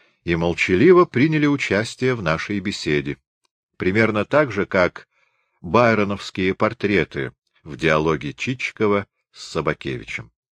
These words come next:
"Ну что ж", — сказал мой издатель, —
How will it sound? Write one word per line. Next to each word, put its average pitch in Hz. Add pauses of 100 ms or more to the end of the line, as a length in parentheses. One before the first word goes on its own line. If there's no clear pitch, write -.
(1120)
"Ну 247
что 95
ж", — - (380)
сказал 82
мой 78
издатель, — 71